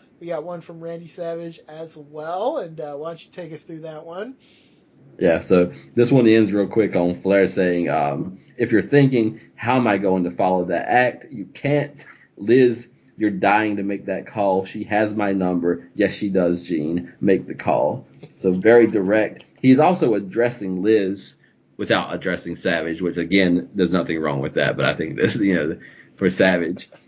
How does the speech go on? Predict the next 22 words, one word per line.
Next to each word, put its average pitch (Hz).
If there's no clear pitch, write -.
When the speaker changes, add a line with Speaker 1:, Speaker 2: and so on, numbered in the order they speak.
Speaker 2:
yeah, 92
that 82
would 80
be, 78
like, 69
an 78
abomination. 82
So 101
I 120
also, 139
as 110
we 110
move 117
to 113
Savage, 104
I 95
want 95
to 95
put 87
in 85
my 82
notes -